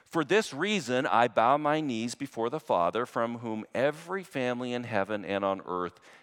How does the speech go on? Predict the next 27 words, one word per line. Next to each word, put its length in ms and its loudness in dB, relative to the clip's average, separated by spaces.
is 160 -4
named," 300 -2
Ephesians 680 -12
three 220 -8
fourteen 440 -6
through 140 -12
fifteen. 420 -8
So 140 2
what 180 -2
Paul's 200 6
saying 200 2
is 100 0
that 100 2
the 80 -2
relationship 480 0
between 400 -2
the 80 0
Heavenly 440 4
Father 360 4
and 100 -2
the 60 0
Son, 800 2
well, 100 2
that's, 320 4
that's 200 -4
rea-, 360 2
that's 180 -2